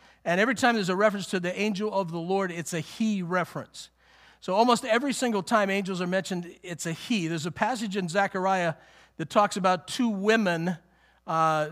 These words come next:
that are seen in a vision with wings. And so some s-,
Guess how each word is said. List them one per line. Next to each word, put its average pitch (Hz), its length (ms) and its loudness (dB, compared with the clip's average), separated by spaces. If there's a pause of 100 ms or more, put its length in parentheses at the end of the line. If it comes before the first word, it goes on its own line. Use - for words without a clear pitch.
that 170 140 -6
are 165 140 -4
seen 208 300 -2
in 196 120 0
a 175 40 0
vision 175 380 -2
with 165 160 -6
wings. 185 840 -2 (520)
And 131 80 -10
so 175 140 -6
some 190 180 -4
s-, 165 200 -8